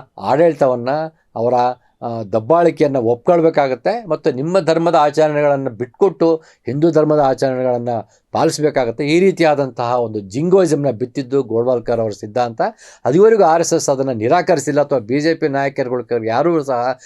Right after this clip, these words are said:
ಗೋಳ್ವಾಲ್ಕರ್ ಅವರ ಈ ಜಿಂಗೋಯಿಸಮ್ ಮತ್ತು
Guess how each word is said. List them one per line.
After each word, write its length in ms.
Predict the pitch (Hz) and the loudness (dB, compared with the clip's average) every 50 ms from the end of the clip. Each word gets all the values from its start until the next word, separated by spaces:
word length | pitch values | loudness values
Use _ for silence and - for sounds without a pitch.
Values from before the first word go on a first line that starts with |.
| - - _ _ 117 | -20 -20 _ _ -2
ಗೋಳ್ವಾಲ್ಕರ್ 560 | 117 123 147 147 143 143 131 - 143 135 131 | 0 2 2 4 2 2 0 0 0 0 2
ಅವರ 140 | 127 123 123 | 2 2 0
ಈ 320 | 113 107 113 143 175 185 | 0 0 0 0 0 0
ಜಿಂಗೋಯಿಸಮ್ 720 | 147 110 104 151 147 156 170 170 156 139 156 147 156 139 - _ _ _ _ - | 0 -2 -4 -2 0 2 2 4 4 2 0 0 -2 -4 -10 _ _ _ _ -8
ಮತ್ತು 400 | 123 117 - 131 135 135 127 | -6 -4 -2 -2 -2 -2 -2